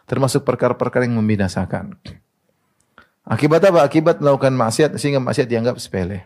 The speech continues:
Ah, biasa tuh, biasa. Bohong biasa. Suap biasa, korupsi biasa, nipu orang biasa, biasa, jadi biasa.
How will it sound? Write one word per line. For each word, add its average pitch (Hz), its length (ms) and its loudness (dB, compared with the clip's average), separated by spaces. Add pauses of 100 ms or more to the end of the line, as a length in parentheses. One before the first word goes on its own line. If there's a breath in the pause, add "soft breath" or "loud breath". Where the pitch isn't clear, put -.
Ah, 139 160 -4
biasa 101 320 -4
tuh, - 100 -16
biasa. 120 400 -16
Bohong 131 380 0
biasa. 117 640 -4 (880)
Suap 131 400 -2
biasa, 120 640 -2
korupsi 117 400 -4
biasa, 117 760 -4 (520)
nipu 120 240 -2
orang 127 240 0
biasa, 113 720 -2
biasa, 170 400 0
jadi 160 160 -6
biasa. - 480 -8